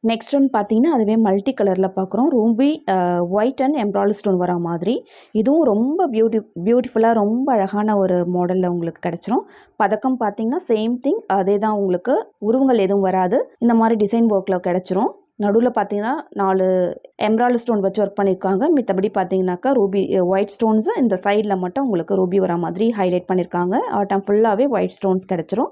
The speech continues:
இந்த இடத்துல பார்த்தீங்கன்னா, நாலு மேங்கோ பேட்டர்ன்லயும் ஒயிட் ஸ்டோன் வந்துரும். ரெண்டு ரூபி கொடுத்துருக்காங்க. நெக்ஸ்ட் ஒரு நாலு ஒயிட் ஸ்டோன்ஸ் and ரெண்டு ரூபி, அ,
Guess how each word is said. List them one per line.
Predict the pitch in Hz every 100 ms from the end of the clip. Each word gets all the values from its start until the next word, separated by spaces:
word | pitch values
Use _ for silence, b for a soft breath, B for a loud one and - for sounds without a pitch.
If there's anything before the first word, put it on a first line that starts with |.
| -
இந்த | 240 233
இடத்துல | 240
பார்த்தீங்கன்னா, | 262 240 202 214 294
நாலு | 247 196 196 185 180 180
மேங்கோ | 185 185 202 202
பேட்டர்ன்லயும் | 185 190 190 247 381 B B -
ஒயிட் | 208 202
ஸ்டோன் | - 233 226
வந்துரும். | 196 190 247
ரெண்டு | 392 214 185
ரூபி | 185 190 208
கொடுத்துருக்காங்க. | 196 175 175 175 185 180 269 508 -
நெக்ஸ்ட் | 233 - 285
ஒரு | 269 208 180 175 175 -
நாலு | - 190 185 185
ஒயிட் | 190 190
ஸ்டோன்ஸ் | - 277 370 277
and | 196 185
ரெண்டு | 185 185 180 180
ரூபி, | 185 185 180 220 -
அ, | 180